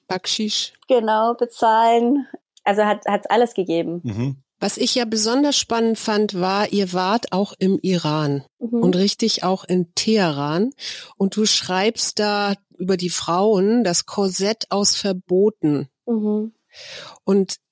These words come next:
Speaker 1: da würde ich dich bitten, erzähl doch bitte mal, wie das war. Ihr seid ja in Teheran richtig auch ins Nachtleben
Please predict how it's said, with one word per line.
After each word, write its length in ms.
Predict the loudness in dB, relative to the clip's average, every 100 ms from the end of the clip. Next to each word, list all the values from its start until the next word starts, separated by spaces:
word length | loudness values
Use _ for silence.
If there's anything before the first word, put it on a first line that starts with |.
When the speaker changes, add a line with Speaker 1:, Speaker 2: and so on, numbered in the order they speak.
| _
Speaker 1:
da 320 | -4 0 2
würde 160 | 2 0
ich 80 | -2
dich 200 | -4 -2
bitten, 240 | -2 0
erzähl 360 | 0 0 0 2
doch 140 | 2
bitte 300 | -2 -4 0
mal, 560 | 2 2 0 -2 -4 -4
wie 160 | -4 0
das 480 | 0 0 -2 -2
war. 520 | -4 -2 0 0 0 0
Ihr 140 | 0
seid 200 | 0 -2
ja 80 | 0
in 160 | 0 0
Teheran 440 | 0 0 0 -2
richtig 380 | -4 -4 -4 -2
auch 140 | -2
ins 240 | 0 0 -2
Nachtleben 760 | -2 -4 -2 0 2 2 0